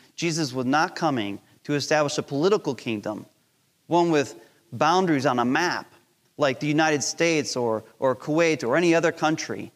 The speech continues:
No, he was coming for something much deeper and much more important and foundational.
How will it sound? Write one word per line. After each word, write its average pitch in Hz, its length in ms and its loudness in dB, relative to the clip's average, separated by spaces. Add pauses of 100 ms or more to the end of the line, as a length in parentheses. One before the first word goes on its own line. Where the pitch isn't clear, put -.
(160)
No, 160 220 2
he 151 120 2
was 147 140 0
coming 185 540 0 (220)
for 147 100 -6
something 143 440 0
much 165 380 0
deeper 202 580 0 (320)
and 139 220 0
much 170 300 0
more 165 180 4
important 127 480 -2
and 120 140 -4
foundational. 113 800 -4